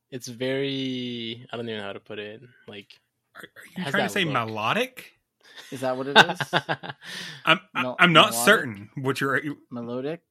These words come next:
Speaker 3: Melodic?
Speaker 2: Are you talking about the giant snakefish thing?
Speaker 3: Dino knew what I was talking about, so.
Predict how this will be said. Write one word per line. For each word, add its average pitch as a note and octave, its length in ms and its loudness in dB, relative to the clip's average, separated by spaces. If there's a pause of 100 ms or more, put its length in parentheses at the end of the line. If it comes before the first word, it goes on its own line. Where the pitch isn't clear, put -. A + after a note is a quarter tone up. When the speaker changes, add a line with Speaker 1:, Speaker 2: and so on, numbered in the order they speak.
(280)
Speaker 3:
Melodic? A#2+ 380 -4
Speaker 2:
Are D3+ 40 8
you F3 140 6
talking G#3 160 6
about F#3+ 100 2
the E3+ 80 0
giant C#3 480 2
snakefish D3 720 -2
thing? F3+ 440 -4 (460)
Speaker 3:
Dino F#3+ 320 0
knew D#3+ 140 -2
what C#3+ 100 0
I B2+ 100 2
was A#2+ 140 -6
talking A2+ 300 -8
about, G#2 300 -16
so. G#2 240 -14